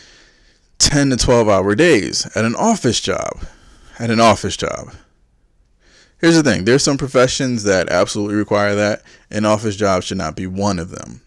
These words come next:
at all. But I would just put in so much time, so much effort, so much energy, and sure, my money would get up,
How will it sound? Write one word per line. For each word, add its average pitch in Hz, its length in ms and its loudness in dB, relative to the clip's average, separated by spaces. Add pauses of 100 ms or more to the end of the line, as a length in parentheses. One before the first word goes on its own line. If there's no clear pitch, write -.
(160)
at 90 200 -4
all. - 320 -4 (960)
But 104 100 -4
I 107 60 2
would 113 80 -2
just 107 160 -8
put 113 140 -4
in 107 100 -2
so - 380 2
much 160 240 0
time, 110 540 -2 (280)
so - 220 -2
much 135 260 -4
effort, 98 480 -4 (280)
so 120 240 -4
much 110 260 -4
energy, 98 640 -4 (380)
and 104 120 -12
sure, 139 140 -2
my 110 140 -2
money 123 280 -2
would 110 140 -2
get 92 140 -4
up, 87 240 -2